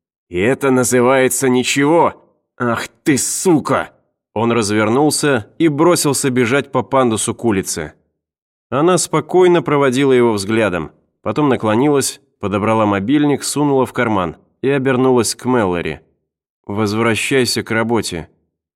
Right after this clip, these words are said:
Тот нерешительно топтался на месте. «Своё дело ты сделал,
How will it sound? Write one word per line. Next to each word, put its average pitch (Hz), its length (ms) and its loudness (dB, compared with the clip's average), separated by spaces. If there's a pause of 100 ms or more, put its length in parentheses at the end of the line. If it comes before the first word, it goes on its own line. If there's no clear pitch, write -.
(260)
Тот 120 180 -4
нерешительно 135 720 0
топтался 120 520 -2
на 120 120 0
месте. 92 480 -2 (500)
«Своё 139 440 0
дело 175 280 4
ты 175 160 0
сделал, 107 520 0